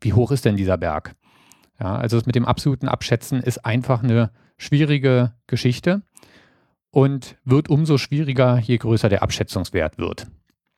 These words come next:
Solange ich mich bei Aufwänden von unterhalb einem Personentag bewege, geht das alles noch, äh, aber wenn's größer wird, dann wären's eigentlich,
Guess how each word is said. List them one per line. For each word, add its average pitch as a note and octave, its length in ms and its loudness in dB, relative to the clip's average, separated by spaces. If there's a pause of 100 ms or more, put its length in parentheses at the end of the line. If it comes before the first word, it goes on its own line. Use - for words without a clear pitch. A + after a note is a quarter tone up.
(220)
Solange A2+ 320 2
ich - 100 -2
mich G#2 160 -2
bei G#2 100 2
Aufwänden G#2 500 0
von G#2+ 200 0
unterhalb G2+ 460 2
einem G2+ 220 0
Personentag A2 680 0
bewege, G#2+ 520 2 (580)
geht A#2+ 160 2
das D#3 140 2
alles C3+ 260 2
noch, B2+ 360 2
äh, - 40 -8
aber A2 540 2
wenn's G#2 180 0
größer G#2+ 460 2
wird, G#2+ 320 0
dann F#2+ 260 2
wären's G2 260 0
eigentlich, G2 680 -4